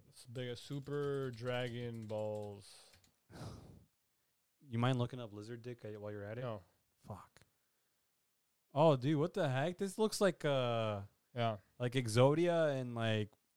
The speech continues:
Speaker 1: Yeah.
Speaker 2: Bl-, Blue Eyes White Dragon had a baby.
Speaker 1: Yeah, yeah. It's cool.
Speaker 2: And it's this guy.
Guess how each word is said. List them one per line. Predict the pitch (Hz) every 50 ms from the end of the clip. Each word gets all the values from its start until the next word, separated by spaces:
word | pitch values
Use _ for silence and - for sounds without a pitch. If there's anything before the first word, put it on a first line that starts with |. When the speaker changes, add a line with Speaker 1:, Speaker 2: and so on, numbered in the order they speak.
| _ _ _ _ _ _ -
Speaker 1:
Yeah. | 139 131 123 113 110
Speaker 2:
Bl-, | 120 135 156 175
Blue | 127 131 135 147 147
Eyes | 156 156 151 131 123
White | 135 139 120
Dragon | - 113 117 120 131 131 123 120 107 104
had | 98 117 117
a | 113 104
baby. | 107 104 117 123 110 98 90 95 - -
Speaker 1:
Yeah, | 139 127
yeah. | 120 113 107 98 -
It's | 139 139 -
cool. | - 127 117 101 - _ _ _ _ _ _ _
Speaker 2:
And | 117 113 117
it's | 113 104
this | 113 120 123 120
guy. | - 107 98